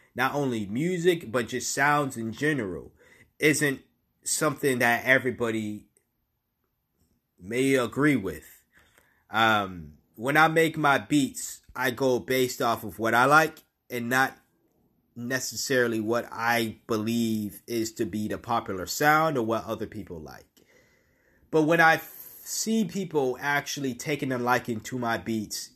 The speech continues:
yeah, it makes me feel good. It makes me feel good because, uh, it's like, wow, other people like something that I created. And I only created this thing because it's something that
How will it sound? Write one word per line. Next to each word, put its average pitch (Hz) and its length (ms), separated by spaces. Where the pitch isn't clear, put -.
yeah, 147 240
it 127 60
makes 113 240
me 113 100
feel 107 280
good. 87 260
It 92 80
makes 131 240
me 143 100
feel 143 280
good 143 340
because, 107 520
uh, 104 520
it's 131 240
like, 120 320
wow, 110 460
other 110 220
people 113 640
like 95 520
something 104 480
that 107 160
I 123 140
created. 139 680
And 117 260
I 170 400
only 143 360
created 143 640
this 123 260
thing 123 360
because 123 500
it's 123 180
something 110 400
that 131 220